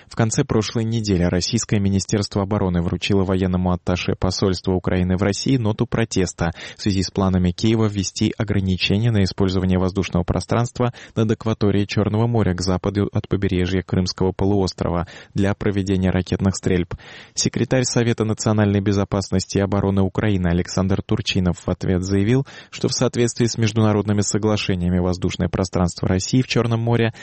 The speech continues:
заканчивается посередине Керченского пролива. По его словам, Крымский полуостров входит в воздушное пространство Украины.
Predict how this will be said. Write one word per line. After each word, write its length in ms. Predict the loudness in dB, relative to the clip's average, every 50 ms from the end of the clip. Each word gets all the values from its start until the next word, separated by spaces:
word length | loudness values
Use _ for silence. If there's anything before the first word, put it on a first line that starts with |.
| -18 -8
заканчивается 720 | -4 -2 -2 -2 -2 -2 -4 -2 0 0 0 0 0 0 -2
посередине 600 | -2 -2 -2 0 0 0 0 0 0 0 0 0
Керченского 680 | -2 -2 -2 -2 -2 0 0 0 0 0 -2 -2 -2
пролива. 540 | -2 -2 -4 -4 -2 0 0 0 0 0 -2 -4 -8 -16 -20 -20 -20 -8 -2
По 80 | 0
его 160 | 2 2 2 0
словам, 400 | 0 0 -2 0 0 -2 -4 -2
Крымский 420 | -2 -2 -2 -2 -2 -4 -6 -2
полуостров 540 | 0 2 2 2 2 0 0 0 0 0 0
входит 380 | 0 0 0 0 0 0 -2
в 40 | -2
воздушное 460 | -2 -2 0 -2 -4 -2 0 -2 -2
пространство 720 | 0 0 -2 -2 -2 -2 0 0 0 0 0 -2 -4 -4 -2
Украины. 680 | -6 -6 -4 -2 -2 0 0 0 0 0 0 0 -2 -4